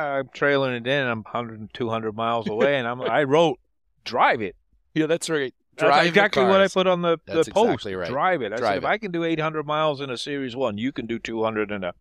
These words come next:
Speaker 2: In a, yeah,
Speaker 1: in
Speaker 2: exactly.
Speaker 1: a
Speaker 2: In a Defender
Speaker 1: Discovery or
Speaker 2: or a
Speaker 1: Defender.
Speaker 2: three hundred T D I Defender
Speaker 1: Defender,
Speaker 2: or something.
Speaker 1: yeah.
Speaker 2: Yeah, exactly.
Speaker 1: I mean
Speaker 2: No, and I think that's it. I think that's the, uh, the takeaway is, uh, drive it, you know, and,
Speaker 1: Right.
Speaker 2: uh, if Steve can do it, you can do it.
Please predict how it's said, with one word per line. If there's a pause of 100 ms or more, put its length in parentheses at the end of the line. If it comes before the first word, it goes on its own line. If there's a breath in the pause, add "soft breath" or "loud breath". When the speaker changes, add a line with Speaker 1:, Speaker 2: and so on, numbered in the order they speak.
(280)
Speaker 2:
In
a,
yeah,
Speaker 1:
in
Speaker 2:
exactly.
Speaker 1:
a
Speaker 2:
In
a
Defender
Speaker 1:
Discovery
or
Speaker 2:
or
a
Speaker 1:
Defender.
Speaker 2:
three
hundred
T
D
I
Defender
Speaker 1:
Defender,
Speaker 2:
or
something.
Speaker 1:
yeah.
Speaker 2:
Yeah,
exactly.
Speaker 1:
I
mean
Speaker 2:
No,
and
I
think
that's
it.
I
think
that's
the,
uh, (280 loud breath)
the
takeaway
is,
uh,
drive
it,
you
know,
and,
Speaker 1:
Right.
Speaker 2:
uh,
if
Steve
can
do
it,
you
can
do
it.